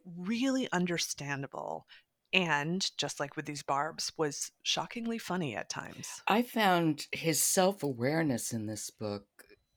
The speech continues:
Speaker 2: it just set me back on my heels. And his empathy as well, obviously, you know, his great despair and his anger. But I came away just filled with admiration for him.
Speaker 1: And hope.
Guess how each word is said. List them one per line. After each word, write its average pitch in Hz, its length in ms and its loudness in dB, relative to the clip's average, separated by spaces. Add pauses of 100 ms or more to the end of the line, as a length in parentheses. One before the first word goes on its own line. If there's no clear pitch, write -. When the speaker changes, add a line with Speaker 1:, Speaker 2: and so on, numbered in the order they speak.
(160)
Speaker 2:
it 139 240 -6
just - 380 -4
set 151 180 4
me 123 120 2
back 120 320 2
on 117 100 0
my 98 140 -2
heels. 90 760 -4 (680)
And 131 240 6
his 127 360 0
empathy 113 720 2
as 147 220 4
well, 170 260 8
obviously, 160 580 2
you 151 100 4
know, 139 120 8
his 131 280 -2 (100)
great 147 480 2
despair 131 580 6
and 123 140 4
his 107 240 -2
anger. 117 580 2 (580)
But 127 280 4 (640)
I 151 160 10
came 175 340 2
away 143 640 8 (180)
just - 840 2 (500)
filled 170 340 10
with 135 140 4
admiration 117 800 4
for 87 160 -6
him. 80 340 -8
Speaker 1:
And 320 220 8
hope. - 520 0